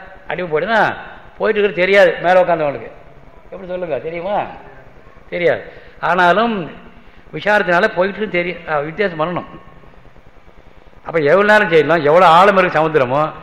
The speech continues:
அந்த ஆழம் போயிட்டே இருக்கு. போய் கடைசியில போய் உக்காந்துக்கும்,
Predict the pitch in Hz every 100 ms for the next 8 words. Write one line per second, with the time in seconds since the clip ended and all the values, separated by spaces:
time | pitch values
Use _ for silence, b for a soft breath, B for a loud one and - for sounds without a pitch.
0 | - 139 143 165 180 - 156 151 160 135
1 | 127 - - - - - - - - -
2 | - - - - - - - - - -
3 | - 196 208 165 170 185 208 175 175 165
4 | 165 131 107